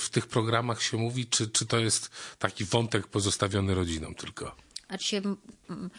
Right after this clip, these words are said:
Speaker 2: mówi-, my mówimy równo-, równocześnie o kilku wątkach,
Speaker 1: Mhm.
Speaker 2: dlatego że program to jest, y, program, który jest nacelowany przede wszystkim na działania adresowane do osób starszych i na rzecz osób starszych.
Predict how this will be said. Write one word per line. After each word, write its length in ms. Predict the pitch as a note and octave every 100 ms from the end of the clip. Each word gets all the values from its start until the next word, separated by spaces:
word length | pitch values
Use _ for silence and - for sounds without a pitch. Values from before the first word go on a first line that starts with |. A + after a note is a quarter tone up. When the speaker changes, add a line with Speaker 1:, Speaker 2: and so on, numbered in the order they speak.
| - -
Speaker 2:
mówi-, 260 | F#3+ G3+ -
my 120 | F#3
mówimy 420 | F#3+ F#3+ A#3 C4
równo-, 340 | C4 A#3 A3 -
równocześnie 840 | G3 G3 G3 G3+ G3+ A#3+ - A#3
o 60 | G#3
kilku 420 | - A#3+ G3+ F3
wątkach, 540 | D3+ C#3+ C#3 - - D3+
Speaker 1:
Mhm. 200 | - -
Speaker 2:
dlatego 280 | A#2 F#3
że 140 | F3+ F#3
program 500 | - A#3+ C4 B3+ G#3
to 140 | G#3
jest, 400 | G3+ G3+ - -
y, 120 | G3 G3+ - - - -
program, 360 | - A3+ A3+ A3
który 240 | - G#3
jest 140 | G#3 G#3
nacelowany 640 | G3+ - G3+ G3+ G#3 G#3
przede 280 | G#3 G3 F#3+
wszystkim 420 | - G#3+ - G#3
na 100 | G3+
działania 640 | F3 F#3 F#3+ G3+ G#3 G3+ G3 - -
adresowane 640 | G3+ G3 F#3+ F#3+ G3 G3+ F#3
do 180 | F#3 -
osób 300 | F#3+ G#3 -
starszych 680 | - G3+ G3+ - A#3 C4+ - - - -
i 260 | G#3 G#3+ G3+ -
na 100 | G3+
rzecz 260 | G3+ A#3 -
osób 300 | D#3 - -
starszych. 600 | - C#3+ B2+ - - -